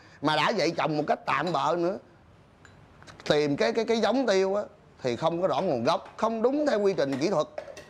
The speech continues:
Đó, cho nên nó khiến tình hình sâu hại càng, càng nặng hơn. Nhất là cái bệnh chết nhanh, chết chậm trên cây tiêu á. Ai, bây giờ mới mang nợ thua lỗ vậy nè má.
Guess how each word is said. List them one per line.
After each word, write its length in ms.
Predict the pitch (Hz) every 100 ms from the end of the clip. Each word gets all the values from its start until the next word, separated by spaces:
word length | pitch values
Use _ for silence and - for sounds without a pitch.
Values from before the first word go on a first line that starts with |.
| - - - - - - - -
Đó, 280 | 160 185 208 180
cho 100 | 170
nên 260 | 170 170
nó 100 | 175
khiến 280 | 190 190 226
tình 200 | 196 123
hình 180 | 120 120
sâu 200 | 147 143
hại 220 | 127 113
càng, 220 | 127 113
càng 160 | 110 113
nặng 180 | 110 131
hơn. 220 | 147 143 - - - - - - - - - - - -
Nhất 240 | 220 -
là 100 | 131
cái 100 | 160
bệnh 200 | 131 127
chết 180 | 180 185
nhanh, 220 | 165 139
chết 160 | 170 -
chậm 200 | 104 123
trên 120 | 131
cây 100 | 135
tiêu 320 | 135 131 131
á. 960 | - - - - - - - - - 160
Ai, 340 | 160 147 131
bây 160 | 135 135
giờ 140 | 123
mới 120 | 127
mang 200 | 156 135
nợ 160 | 123 113
thua 100 | 135
lỗ 220 | 131 110 170
vậy 160 | 147
nè 100 | 110
má. 220 | 107 147